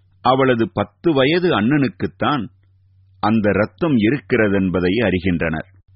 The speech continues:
வேறு வழி இல்லாமல் பத்து வயது சிறுவனை ரத்தம் கொடுக்க கூறுகின்றனர். சிறுவனும் சிறிது யோசித்து உடனடியாக ரத்தம் கொடுக்க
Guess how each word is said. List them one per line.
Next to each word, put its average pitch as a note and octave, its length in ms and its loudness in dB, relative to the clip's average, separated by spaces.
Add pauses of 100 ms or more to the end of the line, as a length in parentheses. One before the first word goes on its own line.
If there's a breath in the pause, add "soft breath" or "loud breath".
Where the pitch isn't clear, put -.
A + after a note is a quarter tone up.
(140)
வேறு A#2 460 0
வழி A2 240 0
இல்லாமல் G2+ 680 0 (440)
பத்து D3+ 420 -2
வயது E3+ 400 2
சிறுவனை A#2+ 720 0 (120)
ரத்தம் G2+ 580 -4
கொடுக்க A2+ 360 -2
கூறுகின்றனர். E2+ 760 -4 (560)
சிறுவனும் A2+ 680 -2 (580)
சிறிது E3+ 500 -2
யோசித்து A2+ 800 0 (540)
உடனடியாக C3+ 840 0
ரத்தம் D#3 460 -2
கொடுக்க G#2 360 -2